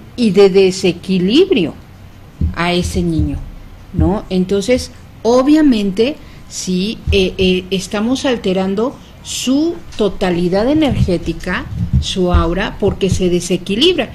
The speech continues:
Y luego decimos, bueno, ¿por qué el niño está mal? ¿O por qué el niño, eh, eh, en-, no tiene buena concentración, no tiene buenas calificaciones? ¿Por qué? Porque hay un desequilibrio en sus emociones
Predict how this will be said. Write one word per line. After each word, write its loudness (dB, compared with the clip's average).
Y 0
luego 6
decimos, -2
bueno, -2
¿por -2
qué -2
el 2
niño 2
está -4
mal? 2
¿O 2
por 0
qué 0
el 0
niño, -2
eh, 0
eh, 0
en-, 0
no 0
tiene 2
buena 0
concentración, 0
no 2
tiene 0
buenas 0
calificaciones? 0
¿Por 0
qué? 2
Porque -6
hay 0
un 6
desequilibrio 0
en -2
sus -8
emociones -2